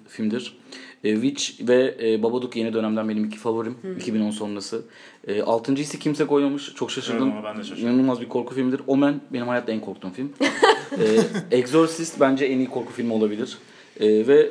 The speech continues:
Speaker 1: Zulawski'nin Possession'u da kimse koymamış. Çok ilginç.
Speaker 3: Evet,
Speaker 1: Bence
Speaker 3: onu da kimse
Speaker 1: acayip iyi
Speaker 3: seçmemiş.
Speaker 1: filmdir. E, iki tane Türk önereceğim. Orada da önerdiğimde herkes çok şaşırdı. Bence Türkiye sinemasında en iyi iki korku filmidir.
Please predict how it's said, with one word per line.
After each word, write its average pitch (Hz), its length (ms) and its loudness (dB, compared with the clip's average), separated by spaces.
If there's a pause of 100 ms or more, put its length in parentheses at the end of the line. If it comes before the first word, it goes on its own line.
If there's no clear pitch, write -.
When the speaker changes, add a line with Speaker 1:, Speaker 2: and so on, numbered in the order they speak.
Speaker 1:
Zulawski'nin 139 540 2
Possession'u 135 480 -2
da 123 60 -2
kimse 110 260 -4
koymamış. 113 500 -4 (100)
Çok 120 200 -6
ilginç. 131 160 -4
Speaker 3:
Evet, 117 140 -2
Speaker 1:
Bence 120 160 0
Speaker 3:
onu - 100 -4
da 117 60 0
kimse 120 160 -2
Speaker 1:
acayip 120 180 2
iyi 117 80 -10
Speaker 3:
seçmemiş. 127 220 -4
Speaker 1:
filmdir. 143 180 -4 (480)
E, 117 100 0
iki - 160 -8
tane 165 200 4
Türk 165 200 -6
önereceğim. 147 400 2
Orada 147 200 2
da 151 40 4
önerdiğimde 139 420 2
herkes 139 240 0
çok 135 160 -6
şaşırdı. 147 480 -4 (220)
Bence 135 320 2
Türkiye 139 280 -2
sinemasında 139 360 -4
en 139 100 2
iyi 135 100 2
iki 139 120 -10
korku 131 240 -2
filmidir. 131 380 -4